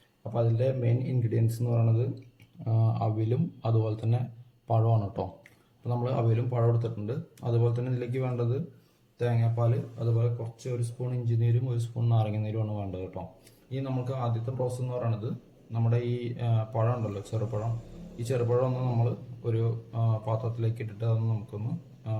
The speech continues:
കുഴച്ചെടുക്കണം കേട്ടോ. അപ്പോൾ അതിലേക്ക് കിടക്കാം. ഓക്കെ, അപ്പം നമ്മൾ നമ്മുടെ പഴമൊക്കെ തോലുരിഞ്ഞിട്ട് ഈ പാത്രത്തിലേക്ക് ഇട്ടിട്ടുണ്ട് കേട്ടോ. ഇനി നമ്മൾ ഇതിലേക്ക് ചെയ്യാൻ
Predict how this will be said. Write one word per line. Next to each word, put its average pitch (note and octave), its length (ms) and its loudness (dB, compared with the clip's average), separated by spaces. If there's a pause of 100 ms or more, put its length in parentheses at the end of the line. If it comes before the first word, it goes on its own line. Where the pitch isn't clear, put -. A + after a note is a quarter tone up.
(180)
കുഴച്ചെടുക്കണം G#2 560 -6
കേട്ടോ. E2+ 160 -12 (520)
അപ്പോൾ A#2 180 -4
അതിലേക്ക് A2+ 320 -2
കിടക്കാം. - 320 -10 (1900)
ഓക്കെ, C3 200 0
അപ്പം E3 180 2
നമ്മൾ D3+ 140 2 (160)
നമ്മുടെ C#3+ 260 2
പഴമൊക്കെ C#3 360 4 (140)
തോലുരിഞ്ഞിട്ട് C3+ 500 0 (120)
ഈ - 100 -4
പാത്രത്തിലേക്ക് A#2+ 500 2
ഇട്ടിട്ടുണ്ട് A2+ 300 0
കേട്ടോ. F#2+ 180 -4 (140)
ഇനി C3 180 -4
നമ്മൾ C3+ 220 -2
ഇതിലേക്ക് C3 320 -4 (100)
ചെയ്യാൻ B2+ 220 0